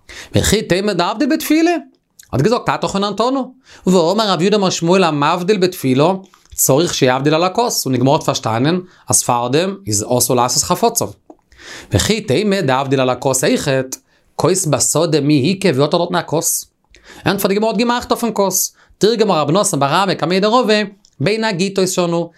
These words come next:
עס רעדט זיך אין די צייט, וואס מקווצט איז, דא אלע גיטות, דא אלע וויינען.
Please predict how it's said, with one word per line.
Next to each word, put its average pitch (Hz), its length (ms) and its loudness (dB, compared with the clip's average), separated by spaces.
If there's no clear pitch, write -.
עס - 120 0
רעדט 185 180 2
זיך 190 140 0
אין 170 80 2
די 151 80 2
צייט, 180 280 0
וואס 151 180 -2
מקווצט 160 420 0
איז, 170 240 6
דא 143 220 2
אלע 156 280 0
גיטות, 160 360 0
דא 151 120 4
אלע 147 100 2
וויינען. 143 460 0